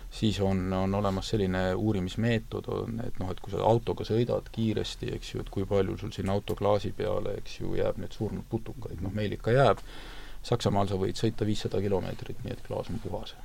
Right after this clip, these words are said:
sul ei ole mitte midagi. <clears throat> Ja noh, ütleme, kui me nüüd teeme siin võrdluseks tiigri, eks ju, et ta on see tippliik, eks ju, et, et, kes kasutab kõiki teisi.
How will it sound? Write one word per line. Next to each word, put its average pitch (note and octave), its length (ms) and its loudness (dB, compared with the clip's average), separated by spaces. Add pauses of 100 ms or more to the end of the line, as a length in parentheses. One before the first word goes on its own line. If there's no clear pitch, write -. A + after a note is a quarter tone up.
(100)
sul - 160 -6
ei G#2+ 60 -8
ole A2 100 -4
mitte - 240 -4
midagi. A2+ 400 -4 (640)
<clears throat> F#3 380 12
Ja G2+ 80 6
noh, G#2 160 4
ütleme, G2 280 2
kui F#2+ 100 2
me G2 120 4
nüüd G2 80 0
teeme G2 220 4
siin G2+ 160 2
võrdluseks G#2 480 6
tiigri, B2+ 480 4
eks - 160 -6
ju, G#2+ 80 -2
et F#2+ 100 -6
ta - 120 -4
on F#2 100 -2
see - 160 -2
tippliik, - 720 4
eks - 220 -2
ju, G2+ 180 -2
et, G#2 240 -4
et, - 360 -6 (200)
kes - 100 -8
kasutab - 460 -4
kõiki - 340 -4
teisi. B2+ 440 0